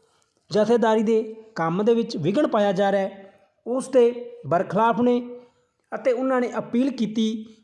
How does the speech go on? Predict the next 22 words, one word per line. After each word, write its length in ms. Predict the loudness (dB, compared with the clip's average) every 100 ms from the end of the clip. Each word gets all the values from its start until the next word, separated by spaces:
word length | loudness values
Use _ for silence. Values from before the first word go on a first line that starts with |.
| -8
ਕਿ 100 | -6 -4
ਕੋਈ 240 | 2 4 4
ਵੀ 120 | 2
ਬੰਦਾ 440 | 2 0 0 0 -4 -12 -20 _ _ _ _
ਜਥੇਦਾਰ 580 | -2 0 2 2 2 2
ਦੇ 200 | 0 -2 -6 -18 _ -8
ਉੱਪਰ 360 | -6 0 0 0 -6 -16 -20 _ _ _ _ _ -6
ਗਲਤ 360 | 2 2 2
ਇਲਜ਼ਾਮ 560 | -2 -2 2 2 2 0 -4 0
ਨਹੀਂ 140 | 2
ਲਗਾ 240 | 4 2 2
ਸਕਦਾ, 320 | 0 0 0
ਜਿੰਨੀ 300 | 0 0 0
ਦੇਰ 220 | 0 0
ਕਿ 200 | 0 -2 -2 -8 -18 _ -2
ਇਲਜ਼ਾਮ 520 | -2 2 2 2 -2 -2
ਜਿਹੜੇ 220 | 2 2
ਲੱਗੇ 320 | 2 0 0
ਨੇ, 140 | 0 -2 -6 -12 -4
ਉਹਨਾਂ 240 | 0 2 0
ਦੀ 100 | -2 -2
ਘੋਖ 320 | -2 -4